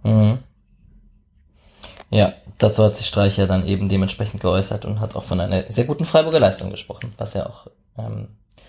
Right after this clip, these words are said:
so ist in dem Fall. Ähm, der S C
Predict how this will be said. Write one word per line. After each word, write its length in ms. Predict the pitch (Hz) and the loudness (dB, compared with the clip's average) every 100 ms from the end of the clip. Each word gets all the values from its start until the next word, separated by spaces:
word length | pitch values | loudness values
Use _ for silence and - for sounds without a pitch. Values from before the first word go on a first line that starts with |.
| - - _ _ | -20 -20 _ _
so 300 | - 104 98 | -4 -2 -2
ist 400 | - 98 - - | -4 -8 -8 -14
in 140 | - 101 | -10 -8
dem 140 | 95 | -8
Fall. 260 | 98 101 - _ _ _ - - - - | -10 -14 -14 _ _ _ -20 -20 -20 0
Ähm, 560 | 139 143 151 156 160 - - | 6 8 8 2 -2 -8 -10
der 200 | - 147 | 2 4
S 220 | 170 - | 4 2
C 300 | 196 196 - | 2 4 2